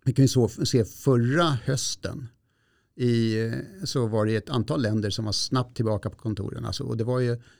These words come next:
det var ju de länderna med, där chefen, alltså, chefen bestämmer, punkt. Eh, Frankrike, Spanien och så här är de, eh, eh, där var man ju tillbaka helt och hållet på kontoren.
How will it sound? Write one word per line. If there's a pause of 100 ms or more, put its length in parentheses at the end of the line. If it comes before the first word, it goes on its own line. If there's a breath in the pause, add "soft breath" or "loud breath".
(140 soft breath)
det
var
ju
de
länderna
med,
där
chefen,
alltså, (260)
chefen
bestämmer,
punkt. (840)
Eh,
Frankrike,
Spanien
och
så
här
är
de,
eh, (480)
eh,
där
var
man
ju
tillbaka
helt
och
hållet
på
kontoren.